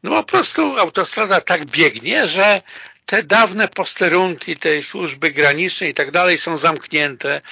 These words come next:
nie ma prądu, nic nie działa. No ale autostrada idzie takimi zakolami tam przez tę strefę niczyją. No, że w każdej chwili te puste dzisiaj obiekty można przecież otworzyć i tam Grenzschutz może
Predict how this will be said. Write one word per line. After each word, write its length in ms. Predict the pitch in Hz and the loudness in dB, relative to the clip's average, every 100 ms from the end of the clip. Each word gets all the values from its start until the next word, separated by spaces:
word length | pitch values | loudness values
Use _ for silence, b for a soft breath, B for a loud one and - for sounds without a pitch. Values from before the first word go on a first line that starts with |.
| B B B | B B B
nie 100 | 147 | -2
ma 140 | 156 139 | -2 -2
prądu, 560 | 147 143 147 135 135 | 0 2 2 0 -4
nic 300 | 139 151 - | -4 -8 -4
nie 120 | 147 | -2
działa. 460 | 117 135 120 147 185 - B B B B - | 0 2 2 2 0 -4 B B B B -8
No 80 | 160 | -2
ale 160 | 330 | 0
autostrada 680 | 311 - 208 - 262 208 185 | -2 -2 -8 -6 -4 2 2
idzie 280 | 196 170 175 | 2 -2 -2
takimi 400 | 170 - 180 147 | -4 -6 -10 -2
zakolami 880 | 143 - 151 160 220 185 180 175 | -2 0 2 2 0 -2 -4 -4
tam 240 | - 165 160 | -4 -6 -6
przez 280 | - - - | -10 -10 -6
tę 120 | 156 | -8
strefę 460 | - 175 165 196 | -2 0 0 -2
niczyją. 560 | 147 139 - 202 196 175 B B B B B - | -6 -4 0 2 2 0 B B B B B -16
No, 260 | - 185 180 | -4 -2 -2
że 180 | 214 | -4
w 100 | - | -6
każdej 380 | - 220 180 233 | -4 -2 0 -2
chwili 420 | - - 220 202 | -4 -6 -6 -6
te 220 | - 196 165 _ | 0 0 0 _
puste 460 | - 226 - - 180 | -6 -4 -2 0 0
dzisiaj 340 | 160 - 196 | -2 -4 -2
obiekty 640 | - 147 143 175 - 185 170 - B B B 151 | -2 -2 0 0 0 -2 -2 -4 B B B -2
można 400 | 170 151 170 156 | 0 2 2 2
przecież 280 | 170 143 | 0 0
otworzyć 840 | - 160 - 156 123 117 147 - - B B B B B B B 170 | -2 -4 0 0 2 0 -2 -4 -12 B B B B B B B -8
i 120 | 151 | -2
tam 240 | 160 151 | 0 0
Grenzschutz 640 | 143 165 165 - 156 135 156 | 2 2 4 2 -2 -2 -2
może 280 | 147 143 | 0 2